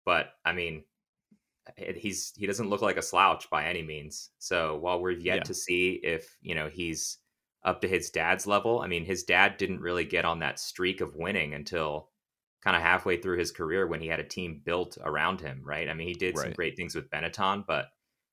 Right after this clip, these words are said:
Speaker 1: wasn't until he was with a dominant team and great equipment that he was able to put it all together. So I, I definitely agree with Felipe, actually, here that I think we have to kinda hold our judgment on Mick,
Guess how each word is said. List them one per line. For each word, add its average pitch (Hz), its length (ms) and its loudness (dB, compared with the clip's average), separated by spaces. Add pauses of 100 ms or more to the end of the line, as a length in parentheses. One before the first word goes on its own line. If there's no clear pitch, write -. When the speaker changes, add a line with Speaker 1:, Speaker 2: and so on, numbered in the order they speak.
Speaker 1:
wasn't 95 240 2
until 92 240 0
he 92 100 4
was 82 140 -4
with 90 160 -2
a 82 40 -2
dominant 82 520 0
team 87 260 -6
and 76 220 -10
great 87 240 2
equipment 82 460 -4
that 78 120 -2
he 82 80 -4
was 80 140 -6
able 76 180 -4
to 73 80 -6
put 80 160 -6
it 73 60 -2
all 71 120 -2
together. 73 560 -6
So 76 400 -2 (800)
I, 87 380 2
I 104 100 2
definitely 110 340 2
agree 101 200 2
with 87 220 0
Felipe, 82 340 -2
actually, 73 500 -2
here 76 220 -2
that 71 240 -6
I 78 80 -4
think 82 380 -6 (340)
we 95 60 -4
have 95 100 -2
to 92 80 -12
kinda 92 240 -4
hold 90 240 -4
our 85 100 -4
judgment 87 520 -6
on 92 280 0
Mick, 104 260 0